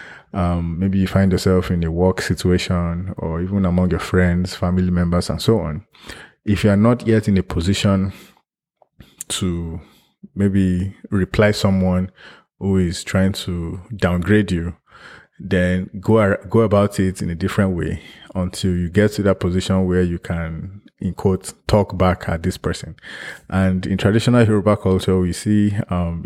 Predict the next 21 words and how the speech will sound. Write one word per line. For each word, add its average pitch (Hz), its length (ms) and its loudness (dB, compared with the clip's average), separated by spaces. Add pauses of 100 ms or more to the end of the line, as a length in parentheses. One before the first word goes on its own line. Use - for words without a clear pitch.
there's 90 240 -2
an 95 140 0
emphasis 107 560 0
on 85 320 -2
respecting - 500 -2
elders. 82 460 -6
And 90 120 -2
I'm 90 100 -2
sure 110 140 2
this 104 200 0
applies 101 400 0
to - 160 -6
every 95 440 2
other 90 200 0
culture. - 440 -8 (760)
Um, 87 380 -4 (180)
elders 117 640 2 (200)
that 90 140 -2
don't 104 140 2
respect 95 340 -2
themselves 87 640 -6